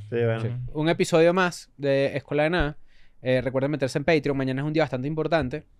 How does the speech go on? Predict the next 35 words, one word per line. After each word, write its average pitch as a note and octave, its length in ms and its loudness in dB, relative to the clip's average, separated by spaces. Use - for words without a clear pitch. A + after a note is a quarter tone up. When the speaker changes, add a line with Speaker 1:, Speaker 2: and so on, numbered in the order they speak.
Speaker 2:
Si - 140 -8
estás B2 180 -4
viendo C3+ 220 0
esto C#3+ 160 -2
el D3 60 -2
jueves, E3 280 4
pues B2 200 -2
el A2+ 80 -4
día B2+ 140 -2
es C3+ 80 -4
hoy. D#3 280 2
Si - 140 -4
estás C3+ 180 0
en D#3 60 0
España, E3 420 0
pues, B2 240 -2
nos B2 140 -8
vemos C3 140 -6
el C#3 100 -6
año C#3 60 -8
que E3 80 -2
viene C#3 220 -2
o B2+ 60 -10
algo B2+ 120 -8
así. F3 220 -8
Speaker 1:
Sí. G#2+ 260 -6
Speaker 2:
Pero C#3 240 4
si - 100 -8
estás C3+ 160 -6
en E3 80 -2
Estados D#3 240 0
Unidos D#3 500 -6
y B2 120 -4
en B2 120 -2
México, D#3+ 440 -4